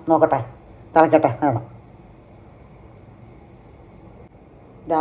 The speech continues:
ഒക്കെ വിടർന്നു ഇട്ടോ, അങ്ങനെയായി. ഇനി ഒരു രണ്ട് മിനിറ്റും തിളക്കട്ടെ, അത് കാണിച്ചു തരാം. അടിപൊളി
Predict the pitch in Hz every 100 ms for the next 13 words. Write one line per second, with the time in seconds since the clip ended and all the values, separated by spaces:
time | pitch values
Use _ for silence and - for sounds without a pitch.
0 | 156 - - 202 180 175 170 185 190 185
1 | 156 147 151 151 165 156 143 165 - -
2 | - - - - - - - - - -
3 | - - - 147 143 165 - - - -
4 | - - - - 139 156 165 151 160 147
5 | 123 117 - - - - - - - 156
6 | 147 135 131 - - - - - - -
7 | - - - 135 135 143 151 147 160